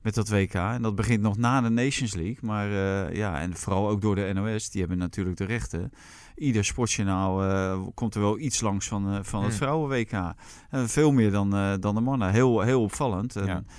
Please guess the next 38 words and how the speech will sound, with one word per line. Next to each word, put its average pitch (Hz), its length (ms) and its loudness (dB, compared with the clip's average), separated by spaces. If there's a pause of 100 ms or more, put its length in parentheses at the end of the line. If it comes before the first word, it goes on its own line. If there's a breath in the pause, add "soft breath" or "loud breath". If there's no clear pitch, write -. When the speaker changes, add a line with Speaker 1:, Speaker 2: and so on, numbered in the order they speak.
(180 loud breath)
Speaker 1:
ik 139 120 -4
ben 127 140 4
ook 113 120 4
heel 127 180 6
benieuwd 113 260 6
hoe 113 120 4
het 107 80 2
Nederlandse 110 380 0
publiek 113 320 -4
gaat 143 160 -2
reageren 120 440 -4
op 104 100 -6
die 107 100 -6
finales 110 460 -4
van 113 120 -6
die 107 100 0
Nations 104 420 -4
League. 95 200 -6 (380 loud breath)
Hè, 131 200 0
of 120 180 -2
het 120 140 -4
een 117 80 0
soort 110 300 0
E 107 200 2
K-stemming 117 600 0
wordt 101 240 -2
of 110 140 -8
niet. 143 160 -6
Nou, 101 260 -4
ik - 260 -14
ben 135 360 0
bang 113 200 4
voor 117 100 -2
niet. 123 280 0
Ik 110 180 -4
denk 113 180 0
dat 104 160 -2
er 101 100 -8